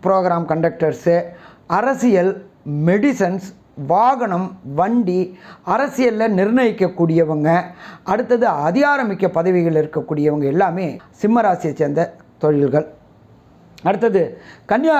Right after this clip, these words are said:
ராசியை பொறுத்தளவுக்கு கம்ப்யூட்டர், எழுத்து, புரோக்கர், ஜோதிடம், வாகனம், இரும்பு, ரசாயனம், கெமிக்கல் போன்ற தொழில்கள் மற்றும் புதன் ஆதிபத்தியன்றதுனால ஜோதிட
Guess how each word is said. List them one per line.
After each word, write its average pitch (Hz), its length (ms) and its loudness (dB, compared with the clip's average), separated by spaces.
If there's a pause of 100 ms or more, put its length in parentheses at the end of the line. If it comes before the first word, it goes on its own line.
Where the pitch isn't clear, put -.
ராசியை 196 320 0
பொறுத்தளவுக்கு 165 580 0 (440)
கம்ப்யூட்டர், 175 560 0 (580)
எழுத்து, 202 420 0 (520)
புரோக்கர், 180 560 2 (600)
ஜோதிடம், 170 560 2 (460)
வாகனம், 175 640 0 (580)
இரும்பு, 208 420 2 (580)
ரசாயனம், 170 720 0 (500)
கெமிக்கல் 208 540 2 (420)
போன்ற 220 300 2 (320)
தொழில்கள் 180 480 2 (420)
மற்றும் 214 300 0 (240)
புதன் 247 360 0
ஆதிபத்தியன்றதுனால 175 720 0 (360)
ஜோதிட 220 280 4